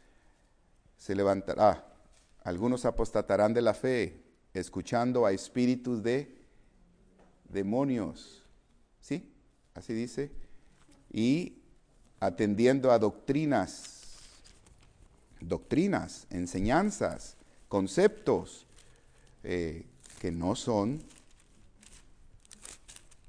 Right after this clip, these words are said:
de Dios y son de los demonios. Se me olvidó la frase, perdón, hermanos. "Escuchando a espíritus engañadores y a doctrinas de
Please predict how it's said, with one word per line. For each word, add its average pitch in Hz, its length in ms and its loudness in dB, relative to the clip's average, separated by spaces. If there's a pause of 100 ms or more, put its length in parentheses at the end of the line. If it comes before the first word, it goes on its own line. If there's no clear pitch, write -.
(140)
de 110 160 -2
Dios - 680 -6 (140)
y 90 80 -8
son 82 260 -6
de 113 120 0
los 120 180 0
demonios. 156 560 -2 (520)
Se - 120 -10
me 95 80 -2
olvidó 95 260 2
la 110 140 2
frase, 110 480 0
perdón, 92 340 -4
hermanos. 92 460 -4 (560)
"Escuchando - 960 2 (720)
a 82 140 -2
espíritus - 960 -4 (1900)
engañadores 90 1120 0 (1500)
y 101 80 -6
a 80 100 -4
doctrinas 87 680 0
de 104 280 -2